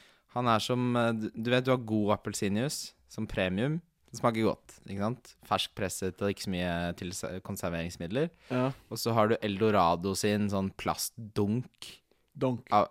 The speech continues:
Speaker 1: <laughs>
Speaker 2: Ja.
Speaker 1: av, eh, av en appelsinjuice. Så det som er med Adebayor da, er at på toppen, han er en juice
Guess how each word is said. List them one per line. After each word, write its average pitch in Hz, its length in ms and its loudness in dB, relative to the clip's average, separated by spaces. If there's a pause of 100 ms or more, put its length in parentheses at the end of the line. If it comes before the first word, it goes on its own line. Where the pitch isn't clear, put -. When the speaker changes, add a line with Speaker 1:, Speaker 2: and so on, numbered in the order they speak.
(180)
Speaker 1:
<laughs> - 680 -8
Speaker 2:
Ja. 131 180 0 (360)
Speaker 1:
av, 120 400 6
eh, 107 220 0 (420)
av 117 180 0
en 127 100 2
appelsinjuice. 110 800 2 (480)
Så 127 240 -4
det 117 260 8
som 139 140 4
er 113 80 10
med 117 180 8
Adebayor 135 300 10
da, 170 100 8 (200)
er 117 160 6
at 117 140 0
på - 140 0
toppen, 165 540 0 (1040)
han 143 160 4
er 127 260 10
en 139 140 2
juice 135 580 4